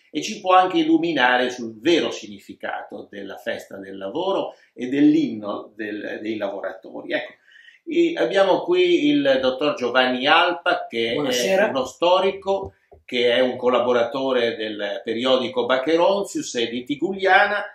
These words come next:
Speaker 1: e vorrei chiedere innanzitutto come nasce l'inno dei lavoratori, come era organizzato il movimento socialista dell'epoca.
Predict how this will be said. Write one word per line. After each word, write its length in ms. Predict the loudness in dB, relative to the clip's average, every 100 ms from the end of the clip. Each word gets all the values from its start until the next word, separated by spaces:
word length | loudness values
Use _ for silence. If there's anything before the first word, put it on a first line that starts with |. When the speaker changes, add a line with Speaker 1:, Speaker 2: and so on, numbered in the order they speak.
| _ _ _
Speaker 1:
e 220 | -4 -2 0
vorrei 300 | 0 0 2
chiedere 420 | 2 2 2 0
innanzitutto 600 | 0 -2 -4 -6 -2 -2
come 260 | 0 -2 2
nasce 400 | 4 2 -2 -6
l'inno 340 | -6 -6 -8
dei 200 | -6 -4
lavoratori, 760 | -6 -6 -8 -8 -10 -12 -12 -4
come 280 | -2 0
era 180 | 0 0
organizzato 760 | 0 0 0 0 2 4 4 2
il 120 | -2
movimento 680 | -4 -6 -4 -4 -4 -8 -12
socialista 840 | -8 -8 -4 -6 -6 -10 -8 -8
dell'epoca. 880 | -8 -10 -12 -14 -14 -16 -14 -16 -16